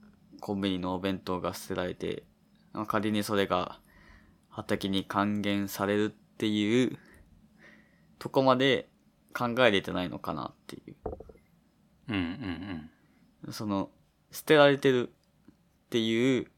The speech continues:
Speaker 1: 行為に対してフードロスって思っちゃってると思うんですよね。
Speaker 2: うん。
Speaker 1: だからその野菜が収穫されずに、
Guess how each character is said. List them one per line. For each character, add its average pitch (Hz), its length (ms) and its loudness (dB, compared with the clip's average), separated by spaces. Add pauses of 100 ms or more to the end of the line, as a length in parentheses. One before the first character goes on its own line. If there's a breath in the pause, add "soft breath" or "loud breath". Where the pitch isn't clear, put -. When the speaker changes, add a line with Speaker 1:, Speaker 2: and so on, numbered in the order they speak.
(100)
Speaker 1:
行 131 300 6
為 110 60 0
に 110 160 -4
対 120 200 0
し - 100 -2
て - 460 0
フ 113 140 -2
ー 104 40 0
ド 98 100 0
ロ 101 100 0
ス 101 160 -6
っ - 20 -6
て - 340 -4
思 98 160 0
っ 95 80 -6
ち - 80 -14
ゃ - 40 -8
っ - 20 -20
て - 120 -14
る 78 60 -10
と - 80 -10
思 64 80 -10
う - 20 -10
ん - 20 -10
で - 60 -12
す - 80 -12
よ - 60 -6
ね。 151 180 -4 (1160 soft breath)
Speaker 2:
う 110 40 -4
ん。 90 580 -4
Speaker 1:
だ - 20 -16
か - 80 -6
ら 104 100 -2
そ 104 140 -2
の 98 80 2
野 104 100 2
菜 117 240 0
が 127 160 4
収 113 240 -4
穫 107 380 -4
さ 113 180 -6
れ 104 200 2
ず 110 180 -2
に、 135 340 -2